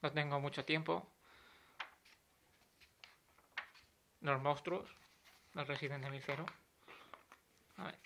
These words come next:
eh. Las arañas, la-, las sanguijuelas, el murciélago, el cien pies, etcétera. Los zombies. La saga Resident Evil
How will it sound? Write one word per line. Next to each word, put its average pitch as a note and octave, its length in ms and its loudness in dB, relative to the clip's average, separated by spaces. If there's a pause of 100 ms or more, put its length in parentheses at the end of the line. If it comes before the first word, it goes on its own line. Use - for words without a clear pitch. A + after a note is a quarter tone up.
eh. D3 320 0 (2500)
Las D3 140 -6
arañas, F3+ 720 4
la-, C3+ 280 -4 (720)
las C#3 140 0
sanguijuelas, D#3+ 800 2
el D#3 100 -4
murciélago, E3+ 540 -2
el F#3 60 -8
cien C#3 160 -6
pies, D3+ 300 -4
etcétera. - 440 -8 (300)
Los C3+ 140 2
zombies. D3 480 0 (2250)
La C#3 80 0
saga D3+ 240 6
Resident E3 440 4
Evil F#3+ 300 2